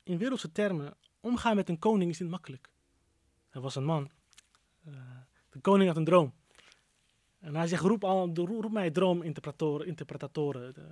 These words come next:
diegene, ja, die mensen die, eh, dat, dat, die, die kennis hebben.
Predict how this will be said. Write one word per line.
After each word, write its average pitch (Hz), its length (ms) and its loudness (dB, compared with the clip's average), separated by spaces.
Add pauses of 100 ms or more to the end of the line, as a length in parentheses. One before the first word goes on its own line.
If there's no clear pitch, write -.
(1160)
diegene, 156 400 -6
ja, 240 180 -8
die 156 140 -2
mensen 147 560 0 (720)
die, 135 340 -10
eh, 123 120 -12
dat, 156 140 -6
dat, 147 200 -6
die, 160 240 -4
die 160 200 -4
kennis 202 280 6
hebben. 127 300 -6